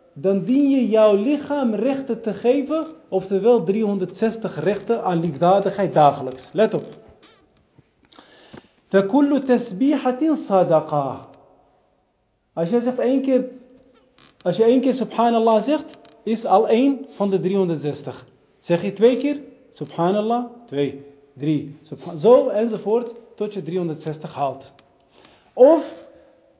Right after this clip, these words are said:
"Wa kullu tahmidatin sadaqa." Het zeggen van "Alhamdulillah" is ook een vorm van liefdadigheid. "Wa kullu tahlilatin sadaqa." Het zeggen van "La ilaha illallah"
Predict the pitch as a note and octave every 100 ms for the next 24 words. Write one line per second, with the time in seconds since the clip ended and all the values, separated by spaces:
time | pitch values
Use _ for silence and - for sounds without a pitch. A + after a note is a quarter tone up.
0 | _ D3+ F3 F3+ C#4+ C#4+ C#4+ B3 F3+ G3+
1 | B3+ C4+ B3+ C4 C4 G3 F3 D#3 - B2
2 | D#3 E3 B3+ B3 A3 G#3 E3+ - B3 A3
3 | A3+ A3+ B3+ D4 C#4+ - - G3 F#3+ A3
4 | C#4+ - - - _ F#3 F3+ A3+ A#3+ G3
5 | G#3 G3+ E3 D#3+ D#3 D3 C3+ B2+ B2+ -
6 | _ _ _ _ _ _ _ _ - E3+
7 | F3 D4 D4 C#4+ C4+ A3 G#3+ C#4 C#4+ C4+
8 | D4+ C4+ - F#3 D3+ - B2 D3 G#3+ A#3
9 | A3 F#3+ F#3+ A#3 A3+ A#3 G#3+ A3 A3 A3
10 | C4+